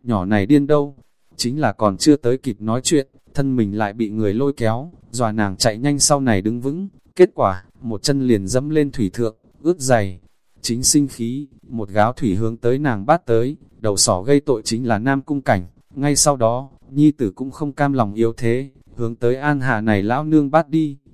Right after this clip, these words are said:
Yên Nhi cô nương không dám bát, tránh ở một bên cười. An Hà bực, hai tay hình thành một muỗng nhỏ tử, vuốt khởi trên mặt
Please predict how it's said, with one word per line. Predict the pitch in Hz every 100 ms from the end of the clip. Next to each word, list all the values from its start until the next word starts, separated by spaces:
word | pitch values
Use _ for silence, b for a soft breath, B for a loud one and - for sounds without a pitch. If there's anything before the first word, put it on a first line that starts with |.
| _
Yên | 143 143 143
Nhi | 147 139
cô | 156 147
nương | 147 147
không | 131 147 135
dám | 110 131
bát, | 156 170 - _ _
tránh | 120 135
ở | 120
một | 95 107 117
bên | 143
cười. | 131 127 98 90 - _ _ _
An | 135 143
Hà | 131 127 113
bực, | 104 - _ -
hai | - 147
tay | 151 147
hình | 131 98
thành | 113 101
một | 104 101
muỗng | 127 147 160
nhỏ | 120 90
tử, | 123 92 87 - -
vuốt | 156 185
khởi | - 98
trên | 87 143
mặt | 131